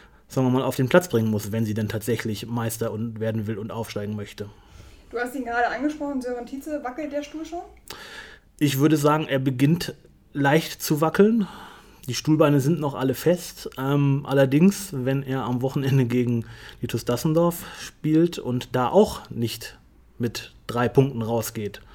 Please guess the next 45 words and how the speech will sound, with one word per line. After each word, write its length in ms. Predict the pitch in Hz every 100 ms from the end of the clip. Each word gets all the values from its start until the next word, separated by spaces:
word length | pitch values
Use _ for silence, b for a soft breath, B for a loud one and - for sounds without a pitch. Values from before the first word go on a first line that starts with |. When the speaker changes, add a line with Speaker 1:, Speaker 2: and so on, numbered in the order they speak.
| B B B B B B B
Speaker 1:
dann, 360 | - 107 117 151
äh, 40 |
würde 840 | 156 160 165 175 - - - - 139
ich 80 | 139
fast 180 | 156 -
schon 160 | 143
behaupten, 320 | 131 139 139
hat 100 | 135
der 80 | 139
Stuhl 220 | 139 147
ein 80 | 135
bisschen 180 | 139 127
Schlagseite 720 | - 135 175 127 113 117 165
und 140 | 127 117
könnte 260 | 139 143
schneller 300 | - 127 131
umfallen, 420 | 127 139 - 135
als 220 | 131 139 139
man 100 | 147
es 140 | -
glaubt. 400 | 123 98 - - B B B
Speaker 2:
Und 140 | 247
wenn 160 | 233 233
dann 180 | 233 269
vielleicht 380 | 269 247 254
noch 120 | 269 262
eine 180 | 254
mögliche 380 | 247 262 254 247
Niederlage 500 | 240 254 247 240 240
im 120 | 233
Pokal 520 | - 220 - 208 233 269
jetzt, 300 | 277 - -
äh, 260 | 269 269
dazu 300 | 262 262 294 285
käme, 380 | 269 269 269
dann, 340 | 247 240 247 254
äh, 360 | - 262 277
ist 100 | 285
so 80 | 302
richtig 400 | 285 294 254 -
Alarm 340 | 196 190 190 185
an 80 |
der 120 | 190 196
Kreuzkirche, 600 | 202 190 - 220 202 196
oder? 220 | 247